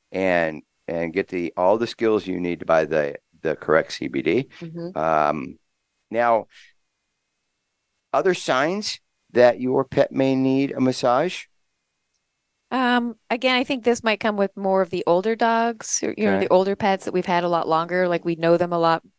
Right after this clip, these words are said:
Speaker 3: better. We notice maybe one morning they're not behaving their normal self and they're starting to
Speaker 1: Ah.
Speaker 3: go into that decline. That would be a really good time to start them on something like that.
Speaker 1: Okay.
Speaker 2: Mm-hmm.
Speaker 3: And again,
Speaker 1: And
Speaker 3: I would think the oils daily would be more beneficial at that point.
Speaker 1: Yeah, 'cause
Speaker 2: Yeah.
Speaker 1: it would help tremendously.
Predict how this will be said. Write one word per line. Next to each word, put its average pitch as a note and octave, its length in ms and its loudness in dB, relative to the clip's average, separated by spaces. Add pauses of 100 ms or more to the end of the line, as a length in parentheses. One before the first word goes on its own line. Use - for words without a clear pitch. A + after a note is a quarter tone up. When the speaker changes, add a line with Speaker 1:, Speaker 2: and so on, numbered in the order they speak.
(320)
Speaker 3:
better. E3+ 320 0
We E3 320 -4
notice E3 380 0
maybe E3 200 -2
one D#3+ 200 2
morning D#3+ 240 0
they're D#3 120 -2
not D3+ 220 0
behaving D#3 380 -2
their D3+ 100 -4
normal D3 260 -4
self F3 460 0
and D#3 140 -10 (340)
they're F3+ 120 2
starting F3+ 280 4
to E3+ 60 -8
Speaker 1:
Ah. E3 40 -6
Speaker 3:
go E3 120 4
into E3+ 160 -2
that D#3 180 -2
decline. D#3+ 460 0
That D#3+ 100 4
would D#3+ 100 0
be D#3+ 120 2
a D#3 80 4
really D3 180 2
good D3 140 -2
time D3 180 -6
to D3+ 80 -8
start C#3+ 300 -4
them D3 100 -8
on C#3+ 140 -10
something D3 260 -14
like C#3+ 200 -14
that. D#3 200 -14 (260)
Speaker 1:
Okay. D#3 220 -2
Speaker 2:
Mm-hmm. F3 160 -2 (320)
Speaker 3:
And F3 100 -2
again, F3 120 -2
Speaker 1:
And E3+ 100 0
Speaker 3:
I F3+ 80 2
would F3 180 -2
think E3 220 -2
the D3 220 -6
oils D3+ 460 0
daily D3 360 0
would C#3 140 -6
be C#3 160 -8
more C3+ 180 -8
beneficial C3+ 500 -12
at C#3+ 100 -16
that - 140 -12
point. C#3+ 320 -16
Speaker 1:
Yeah, C#2+ 260 -6 (260)
'cause F2 180 0
Speaker 2:
Yeah. D#2+ 140 2
Speaker 1:
it D#2+ 60 -4
would D#2+ 140 0
help D#2 200 2
tremendously. D2+ 600 0